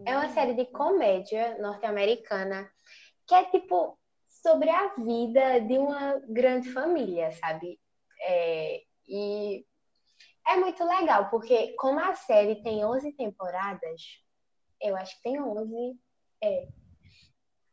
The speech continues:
Speaker 1: É, como a série tem onze temporadas, é muito massa você ver os personagens, tipo, uns crescendo e outros envelhecendo ao longo da série.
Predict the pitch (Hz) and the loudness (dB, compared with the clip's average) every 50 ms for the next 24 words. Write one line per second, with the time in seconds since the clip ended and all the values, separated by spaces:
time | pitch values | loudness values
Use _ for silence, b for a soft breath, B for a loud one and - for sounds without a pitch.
0 | _ _ _ - 202 202 196 185 180 180 180 175 175 170 175 170 175 170 170 160 | _ _ _ -2 2 2 4 4 4 4 4 4 2 2 2 2 0 0 -2 -4
1 | - - _ _ - - 269 277 294 285 339 311 277 - 269 247 226 226 226 - | -10 -14 _ _ 0 2 2 2 4 4 4 4 4 4 2 0 0 0 -2 -4
2 | 226 214 - 226 214 208 202 208 208 196 185 185 185 190 - - _ _ - 269 | -6 -4 0 2 2 4 2 2 0 0 2 0 0 0 -2 -12 _ _ 0 0
3 | 302 311 320 330 320 320 370 381 381 311 240 214 202 - - 233 214 208 226 240 | 2 2 2 2 2 2 2 2 2 2 2 0 0 -2 -2 -4 -2 4 4 4
4 | 240 240 240 285 294 277 254 240 233 208 196 190 - - - - 262 277 269 - | 4 6 6 6 6 6 6 4 6 6 6 4 4 0 -2 0 0 0 0 0
5 | - 254 247 247 - - - 302 349 370 330 - - 180 - - - - 247 - | -2 -2 -2 -2 -6 -8 -6 -4 -2 -2 -2 -2 -4 -6 -6 -8 -10 -18 -20 -20
6 | _ - - _ _ b b b b b b - - 294 - 226 208 - - 269 | _ -20 -20 _ _ b b b b b b -12 -12 -8 -4 -4 -6 -2 0 2
7 | 302 320 339 330 - - - 320 285 294 330 330 - - - 285 233 220 220 226 | 2 2 2 0 -2 0 2 2 4 4 2 0 -2 -6 -2 -2 0 2 2 2
8 | 247 262 277 277 269 254 240 226 226 226 226 220 226 - 240 233 220 240 240 240 | 2 2 0 0 2 2 2 4 4 4 2 2 2 -2 -4 -2 0 -2 -2 0
9 | 226 220 214 226 226 233 269 359 - - - - 269 214 208 208 208 208 214 220 | 0 0 2 2 2 2 0 -2 -6 -8 -8 -4 -4 -2 -2 -2 -2 0 0 0
10 | 226 226 214 208 208 208 190 196 208 254 311 - - - - 185 185 180 170 330 | 0 0 -2 -4 -6 -6 -6 -4 -4 -4 -6 -8 -6 -2 0 2 2 0 0 -6
11 | - | -16